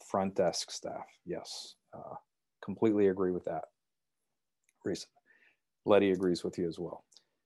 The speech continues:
So, you know, what's the solution? Uh,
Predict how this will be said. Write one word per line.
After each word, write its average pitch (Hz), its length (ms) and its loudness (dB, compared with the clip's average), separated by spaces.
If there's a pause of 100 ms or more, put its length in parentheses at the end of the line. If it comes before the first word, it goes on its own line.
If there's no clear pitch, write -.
(540)
So, 107 640 6 (220)
you 107 80 -2
know, 95 260 -2
what's 123 300 4
the 135 80 -2
solution? 117 800 4 (220)
Uh, 90 220 -2